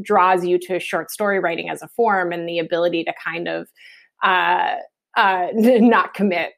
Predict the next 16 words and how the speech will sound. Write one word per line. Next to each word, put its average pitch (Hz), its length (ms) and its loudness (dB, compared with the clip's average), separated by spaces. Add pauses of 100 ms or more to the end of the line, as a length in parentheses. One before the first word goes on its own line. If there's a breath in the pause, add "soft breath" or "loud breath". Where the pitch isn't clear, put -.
you 226 120 4
know, 208 180 0
to 226 180 2
the, 208 340 2
to 208 100 2
this, 208 300 -4 (160)
to 233 120 -2
the 185 280 2
sort 185 240 -4
of 180 80 -2
singular 185 500 -2
drive 170 440 -2
of, 170 220 -8 (120)
of 180 140 -8
maybe, 165 320 -6
like, 160 180 -10